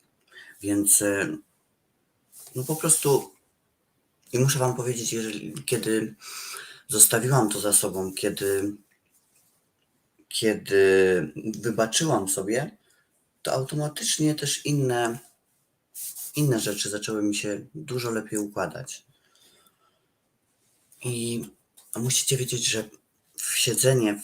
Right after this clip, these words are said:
w takim żalu, rozpamiętywanie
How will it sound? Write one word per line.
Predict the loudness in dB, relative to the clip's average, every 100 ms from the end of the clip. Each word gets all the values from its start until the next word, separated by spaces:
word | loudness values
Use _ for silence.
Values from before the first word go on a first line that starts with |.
| -8
w | -6
takim | -8 -6 -4 -2
żalu, | 0 0 0 0 -4 -4
rozpamiętywanie | -8 -6 -2 -2 -2 -4 -2 0 -2 -4